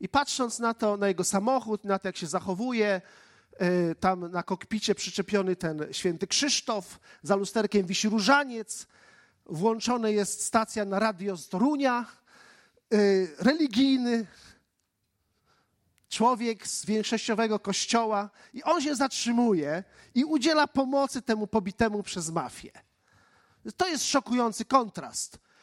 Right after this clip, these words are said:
Ci, którzy powinni być wzorem, zachowują się niegodnie, a ten, który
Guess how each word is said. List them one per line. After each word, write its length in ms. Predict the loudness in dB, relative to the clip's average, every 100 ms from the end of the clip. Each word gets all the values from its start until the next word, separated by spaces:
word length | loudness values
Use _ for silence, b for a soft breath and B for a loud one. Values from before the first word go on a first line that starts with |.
| b b
Ci, 180 | 0 0
którzy 260 | 0 0
powinni 360 | 2 0 0 -2
być 180 | -4 -4
wzorem, 680 | 2 4 4 -2 -8 -10 -18 _ _
zachowują 460 | -4 -2 -2 0 0
się 140 | 0
niegodnie, 840 | 0 0 2 2 0 -14 -10 -10 -12 _ _ _ _ _ _
a 120 | -6 0
ten, 260 | 0 0
który 460 | -4 -2 2 0